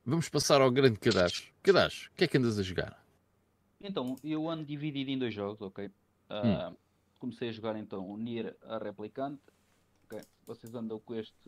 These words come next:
Speaker 2: com este bastardo, está aqui no meio. Hum. Eu já levo mais ou menos dezasseis horas de jogo, ok? Mas fiquei um bocado desmotivado com isto. Porquê? Porque vocês começam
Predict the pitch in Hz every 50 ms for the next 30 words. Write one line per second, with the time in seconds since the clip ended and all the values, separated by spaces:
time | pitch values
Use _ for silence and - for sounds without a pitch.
0 | - - _ - 135 120 - - 120 120 113 - - 127 120 123 135 131 - _
1 | 120 110 - 120 113 110 104 104 101 107 110 110 - - - - - - - 98
2 | - - - - - - - - - - - - - 170 165 180 170 165 156 156
3 | 151 135 - - - - - - - - - - - - - 131 135 127 120 131
4 | 123 123 123 120 113 107 101 - 135 135 - - 120 117 107 117 113 107 107 101
5 | - - 110 123 131 131 - - - - 123 123 - - _ _ _ _ 113 135
6 | 196 202 202 220 220 - 220 208 196 202 196 180 185 196 196 196 196 185 190 190
7 | 190 - 190 156 127 - - _ - 269 202 - 107 - - _ - _ _ _
8 | _ _ _ _ _ _ _ - 311 269 262 262 262 - 247 214 - - 202 190
9 | 196 180 151 151 - - 160 147 151